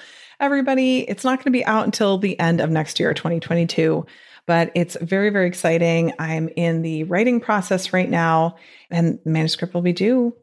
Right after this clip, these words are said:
later this year. So that has been taking up a lot of my focus, as you can imagine, between that and recreating the Weight Loss for Doctors Only program, new, better, new and improved and updated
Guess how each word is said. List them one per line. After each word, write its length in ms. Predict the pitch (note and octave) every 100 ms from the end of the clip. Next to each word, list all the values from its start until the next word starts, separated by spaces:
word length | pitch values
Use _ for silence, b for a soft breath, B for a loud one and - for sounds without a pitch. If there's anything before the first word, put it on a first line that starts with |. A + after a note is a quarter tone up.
| -
later 180 | F3 F3
this 180 | F#3
year. 240 | A3+ A#3 F#3+
So 580 | - F#3 E3+ E3 E3 -
that 240 | F3+ F#3 -
has 180 | F#3+
been 220 | F3+ E3+ E3
taking 340 | E3+ E3+ E3
up 220 | D#3+ E3 _ b b b
a 40 | E3+
lot 280 | G#3+ E4+
of 80 | F#4+
my 160 | B3 G3+
focus, 400 | G3+ F#3 F#3 F#3+
as 160 | E3+
you 80 | F3+
can 100 | F3+
imagine, 380 | F#3 E3+ E3+ F3
between 340 | F3+ - F#3+
that 380 | F#3+ B3+ C#4+ C#4 B B B -
and 720 | F#3 F#3+ F#3+ F#3 F#3 F3+ - - _ - -
recreating 920 | F3+ A3 A3+ B3 - F#3 F#3 F3+ F3+
the 80 | F3+
Weight 140 | F3+
Loss 180 | F3+ F3
for 80 | F3
Doctors 360 | E3+ F3 F3 -
Only 320 | F#3 F3+ F3+
program, 800 | F3 E3+ E3+ E3+ E3+ E3+ E3+ D#3+
new, 580 | - F3+ F#3+ F#3 F#3 F3+
better, 600 | E3 F#3+ F3 F3 F3 F3
new 200 | F3 F3+
and 80 | F3+
improved 340 | F3+ F3+ F3+ F3+
and 100 | F3
updated 720 | F3 F#3 F3 F3 F3 F3